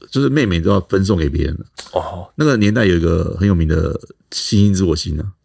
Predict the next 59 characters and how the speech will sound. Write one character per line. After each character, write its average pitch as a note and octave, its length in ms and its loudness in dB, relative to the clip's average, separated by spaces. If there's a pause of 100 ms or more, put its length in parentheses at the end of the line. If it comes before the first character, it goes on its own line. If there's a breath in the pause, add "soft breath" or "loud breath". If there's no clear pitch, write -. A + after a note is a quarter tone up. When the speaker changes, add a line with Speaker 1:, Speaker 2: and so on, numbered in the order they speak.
(140)
Speaker 2:
<laughs> G2 500 -4
Speaker 1:
的， F2+ 100 0
Speaker 2:
对， F2+ 40 2
对， F#2 100 -2
对。 E2+ 120 -6
Speaker 1:
的 F2 40 0
戏 F#2 240 -2
剧 E2+ 220 -2
啊， F#2 60 0
Speaker 2:
我 F#2+ 60 2
懂， F2+ 200 0
我 F2+ 100 -4
懂。 F#2+ 140 -8
Speaker 1:
有 G2+ 60 2
点 A#2+ 140 2
像 G#2 280 -2
哈， F2 180 -4
Speaker 2:
嗯。 F2 180 0 (200)
Speaker 1:
就 A2+ 100 -2
要 G#2+ 120 0 (200)
出 B2+ 240 0
养， E2 180 -2 (280)
Speaker 2:
嗯。 F2 100 -4
Speaker 1:
就 F#2+ 80 0
是 G2 120 -2
要 F#2+ 260 2 (260)
给 - 100 0
人 D#2+ 40 2
家 F#2 100 0
收 F2+ 220 0
养 D#2+ 160 -2
了 - 40 -10
哈。 - 120 -12
Speaker 2:
是。 D#2+ 260 -6 (760 soft breath)
Speaker 1:
要 D#3+ 200 2
靠 A#2+ 380 0
的 F2 140 0
是 G2 220 -2
什 E2+ 120 0
么？ - 180 -4
就 A2+ 180 -2
是 A2+ 260 0
我 F2+ 100 -2
们 E2+ 80 -2
现 A2 160 0
在 A#2+ 40 2
先 A2+ 160 0
把 F2+ 100 0
联 E2 240 0
考 F2 160 -2
考 D#2+ 260 0
好， D#2+ 320 -4 (460)
然 F2+ 100 0
后 - 0 -
有 E2+ 140 2 (160)
读， G2 400 2 (180)
Speaker 2:
嗯。 F#2 180 2
Speaker 1:
呃， F#2 40 2
有 F2+ 180 2